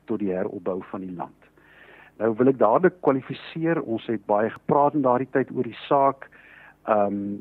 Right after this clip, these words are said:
de-, besef dat skuldgevoelens en die voortdurende vernedering van 'n sekere groep mense gaan nie mense in oorvloed uit die wegsp-, eh, wegspringblokke kry nie. En, ehm, toe het die Wes-Kaapse Node besluit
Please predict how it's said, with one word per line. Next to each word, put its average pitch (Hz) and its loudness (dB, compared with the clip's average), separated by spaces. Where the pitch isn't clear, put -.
de-, 110 -4
besef 135 0
dat 113 2
skuldgevoelens 143 -2
en 110 -6
die 101 -6
voortdurende 113 0
vernedering 113 0
van 117 -2
'n 107 -2
sekere 127 -2
groep - -6
mense 107 -4
gaan 101 -6
nie 131 2
mense 113 2
in 113 -4
oorvloed 123 2
uit - -4
die 107 -2
wegsp-, - -4
eh, 104 -2
wegspringblokke 110 -2
kry 98 -4
nie. 101 -10
En, 123 0
ehm, 127 4
toe 285 8
het 151 0
die 143 -2
Wes-Kaapse 135 0
Node 110 0
besluit 104 -4